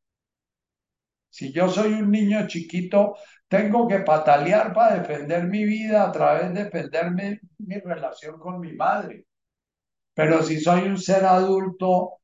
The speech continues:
no tengo que patalear nada para defender nada, porque las relaciones que hacemos los adultos no son relaciones de sobrevivencia,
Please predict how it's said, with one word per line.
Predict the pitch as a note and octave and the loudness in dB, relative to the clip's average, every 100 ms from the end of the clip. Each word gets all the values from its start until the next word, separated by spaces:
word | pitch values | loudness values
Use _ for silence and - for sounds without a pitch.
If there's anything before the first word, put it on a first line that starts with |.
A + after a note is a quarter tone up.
| _ | _
no | D3+ D#3+ | -6 -6
tengo | D#3+ F3+ F#3+ F#3+ | -4 -4 0 0
que | D3+ | 0
patalear | C3 B2 B2 A#2+ D3 D3+ D3+ | -2 -2 -2 -2 0 0 2
nada | F3 F#3+ G3 G3 G3 | 2 4 4 2 0
para | C#3 B2+ | -2 -2
defender | B2 A#2 - C3+ D3 E3+ | -6 -14 -12 -10 -8 4
nada, | F#3+ G3 G#3 G#3 | 6 6 4 -2
porque | D3+ - A#2+ A#2 - _ - | -8 -14 -14 -14 -16 _ -2
las | C3 C3 | 0 0
relaciones | C3 B2 - - D#3 F3 F3+ - | 0 0 -2 -4 -8 -8 -10 -6
que | |
hacemos | E3 - C#3+ D3+ E3+ | -6 -6 -10 -10 -12
los | D3+ - | -12 -10
adultos | G#3 C#3 B2 - D#3+ D#3 | -10 -12 -18 -14 -12 -8
no | D#3+ | -8
son | D3+ - - | -8 -14 -16
relaciones | D3+ C#3 - B2 B2 E3 | -8 -6 -6 -12 -14 -16
de | C#3+ | -18
sobrevivencia, | G#2 G#2 - F#2 _ _ A2+ F#3 G3 - | -18 -20 -20 -20 _ _ -8 -6 -6 -10